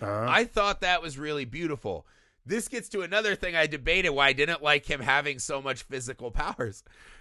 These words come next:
Speaker 2: 'Cause at the end of the movie, we're both crying, right? It's, it's sappy, and it's just, you know, it's designed to do that to us. You know, I,
Speaker 1: Yeah.
Speaker 2: I cry at everything.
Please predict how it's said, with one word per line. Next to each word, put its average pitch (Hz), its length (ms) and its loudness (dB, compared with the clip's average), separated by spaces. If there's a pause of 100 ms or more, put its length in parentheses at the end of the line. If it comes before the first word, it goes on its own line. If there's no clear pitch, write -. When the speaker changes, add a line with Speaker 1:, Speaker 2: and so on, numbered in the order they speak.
(120)
Speaker 2:
'Cause 160 180 -2
at 185 200 -2
the 170 100 -4
end 214 140 -2
of 208 140 0
the 180 60 -2
movie, 175 380 2 (160)
we're 156 160 0
both 175 280 0
crying, 117 400 2
right? 113 200 2
It's, 117 220 -6
it's 139 240 -10 (160)
sappy, 117 560 -2
and 113 80 -2
it's 110 180 -8
just, 131 280 -12
you 151 100 -8
know, 110 160 4
it's 117 140 -4
designed 131 400 -2
to 123 60 -12
do 143 160 -2
that 95 200 -2
to 98 100 -10
us. 71 280 -12
You 90 100 -10
know, 92 100 -6
I, 113 140 2
Speaker 1:
Yeah. 110 120 -2
Speaker 2:
I 113 40 0
cry 113 280 2
at 143 60 0
everything. 117 340 -8